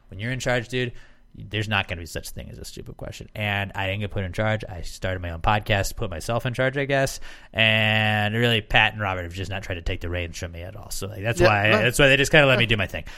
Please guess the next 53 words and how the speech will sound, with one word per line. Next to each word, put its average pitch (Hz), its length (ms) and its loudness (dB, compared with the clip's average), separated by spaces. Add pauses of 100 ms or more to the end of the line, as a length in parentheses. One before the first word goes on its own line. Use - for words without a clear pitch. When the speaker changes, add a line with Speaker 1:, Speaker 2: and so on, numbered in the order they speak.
(140)
Speaker 1:
And 120 600 6 (200)
so - 160 6
I 139 200 10
was 139 100 4
like, 156 80 6
"All 240 80 10
right, 202 160 12
well, 180 120 10
it's 196 100 2
the 214 100 4
answer 247 220 4
segment. 110 340 2
So - 80 -4
just, 180 160 0
like, 160 160 0
any 233 220 4
question 226 400 2
you 220 60 2
have 220 120 6
at 175 60 6
all, 185 200 8
I 165 60 4
won't 240 220 4
judge 190 240 4
it. 247 100 -2
We'll 214 200 -4
get 262 180 0
to 233 40 -6
the 208 120 0
bottom 180 340 4
of 120 140 0
it, 117 120 -4
no 139 80 -4
matter 156 360 4 (220)
how 190 180 8
crazy 131 580 0 (180)
or 139 320 2
weird 127 460 -2
you 110 140 -4
think 123 240 -6
it 110 100 -4
is." 117 300 -4 (180)
And, 117 320 2
uh, 123 380 4
we 135 140 0
encourage 131 280 -2
you 123 80 -6
to 131 80 -2
send 139 220 -2
us 123 120 2
your 143 140 2
answers 135 240 2
questions 139 400 0